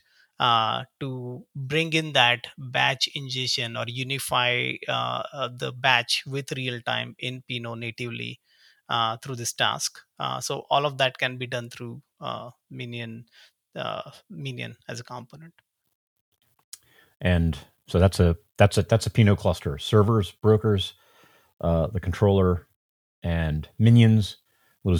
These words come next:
Speaker 2: zookeeper off to the side,
Speaker 1: Yeah.
Speaker 2: remembering things on behalf of the controller. But, uh,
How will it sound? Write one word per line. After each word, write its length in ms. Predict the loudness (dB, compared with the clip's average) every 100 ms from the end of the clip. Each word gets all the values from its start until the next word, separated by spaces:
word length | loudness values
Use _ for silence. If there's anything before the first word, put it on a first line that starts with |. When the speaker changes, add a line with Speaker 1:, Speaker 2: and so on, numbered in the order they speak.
| 4
Speaker 2:
zookeeper 360 | 4 2 4 4
off 120 | 2
to 60 |
the 80 | -4
side, 420 | -2 0 2 0 -4 _ _
Speaker 1:
Yeah. 160 | -4 0
Speaker 2:
remembering 360 | 2 2 0
things 320 | 2 0 0
on 80 | -2
behalf 300 | -2 -2 -2
of 40 | -6
the 60 |
controller. 480 | -8 -2 -2 0 -4 -4
But, 240 | -6 -4
uh, 200 | -4 -4